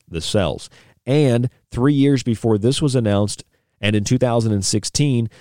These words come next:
U S researchers developed a method for directly controlling brain circuits associated with otherwise complex animal behaviors. They were able to do this using genetic engineering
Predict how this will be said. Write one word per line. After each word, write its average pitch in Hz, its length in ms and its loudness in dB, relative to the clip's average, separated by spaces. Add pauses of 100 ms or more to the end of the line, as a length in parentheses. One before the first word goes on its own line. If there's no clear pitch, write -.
(140)
U 127 240 4
S 156 180 0
researchers 113 560 0
developed 113 360 0
a 127 40 2
method 117 460 0 (320)
for 113 180 -2
directly 110 440 2
controlling 139 500 0
brain 123 300 0
circuits 110 420 -2
associated 117 640 0
with 113 140 2
otherwise 113 460 2
complex 110 580 -2
animal 101 360 0
behaviors. 107 580 0
They 95 80 2
were 104 100 2
able 131 200 2
to 139 60 2
do 131 300 2
this 117 240 2
using 113 300 2
genetic 120 480 0
engineering 175 640 2